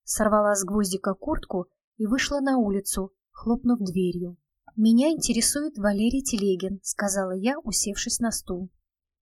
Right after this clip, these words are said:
«Ну, есть у нас такой каменщик. А в чём дело?» Разумеется, я не собиралась объяснять, чем вызван мой интерес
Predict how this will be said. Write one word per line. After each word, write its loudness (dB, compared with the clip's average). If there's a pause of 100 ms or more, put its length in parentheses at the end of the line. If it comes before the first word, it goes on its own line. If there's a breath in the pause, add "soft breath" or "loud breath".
(260)
«Ну, 4
есть 2
у 2
нас 2
такой 2
каменщик. 4 (140)
А 4
в 0
чём 2
дело?» -4 (680)
Разумеется, 0
я 0
не -6
собиралась 2
объяснять, 0
чем 0
вызван -2
мой 0
интерес -2